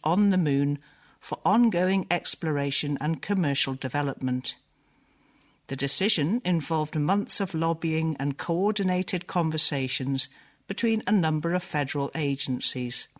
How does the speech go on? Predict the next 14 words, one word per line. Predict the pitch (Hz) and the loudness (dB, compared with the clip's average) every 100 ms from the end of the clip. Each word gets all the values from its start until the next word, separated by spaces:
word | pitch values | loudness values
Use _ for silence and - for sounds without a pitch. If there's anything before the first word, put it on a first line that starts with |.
| _ _ _ _ _ _ _ _ _ _ - | _ _ _ _ _ _ _ _ _ _ -4
Under | 147 143 139 | 0 2 2
international | 156 151 - 165 165 - 151 | 0 0 0 0 0 -2 -2
treaties, | - 175 185 202 190 185 - - _ - | -2 -2 -2 -2 0 0 -4 -10 _ -6
the | 240 | 0
U | 302 320 262 | 2 2 2
S | 226 - | 2 2
is | 233 247 | 2 0
responsible | 311 - - 185 175 - 180 185 | 2 0 0 -2 0 0 0 -2
for | - 185 | -2 -2
the | 208 | -4
cargo | - 175 160 139 135 127 127 | -4 0 2 2 0 -2 -4
of | 143 - | -6 -6
both | 151 135 - | -2 -2 -2
public | - 190 185 214 226 - | -4 -2 0 0 -2 -4